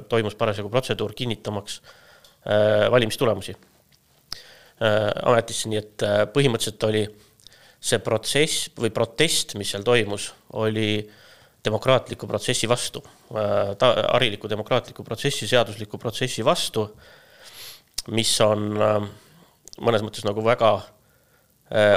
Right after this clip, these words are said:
oluline erinevus ka väga paljude varasemate miitingute, protestide ja, ja sealhulgas ka isegi laamendamistega, et, et kui tavaliselt protestitakse, äh, näiteks vägivalla vastu või, või,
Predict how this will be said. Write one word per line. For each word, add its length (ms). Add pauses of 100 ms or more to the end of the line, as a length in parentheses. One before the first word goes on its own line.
oluline 320
erinevus 400
ka 60
väga 180
paljude 240
varasemate 460
miitingute, 500
protestide 600 (840)
ja, 240
ja 240
sealhulgas 400
ka 80
isegi 240
laamendamistega, 760 (360)
et, 320
et 360
kui 120
tavaliselt 380
protestitakse, 720 (1500)
äh, 320
näiteks 320
vägivalla 480
vastu 400
või, 240
või, 180